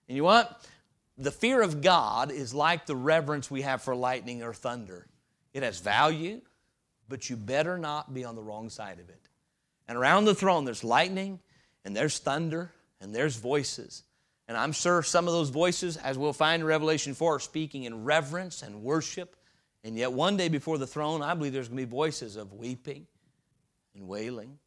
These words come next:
when they stand before the throne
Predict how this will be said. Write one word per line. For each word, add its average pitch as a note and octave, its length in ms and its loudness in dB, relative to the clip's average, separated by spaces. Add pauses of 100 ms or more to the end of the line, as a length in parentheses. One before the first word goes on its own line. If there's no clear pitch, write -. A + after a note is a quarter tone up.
(760)
when G#2+ 140 -10
they A#2 160 -2
stand D3 300 -4
before D3+ 300 -6
the D3+ 120 -8
throne D#3 360 -10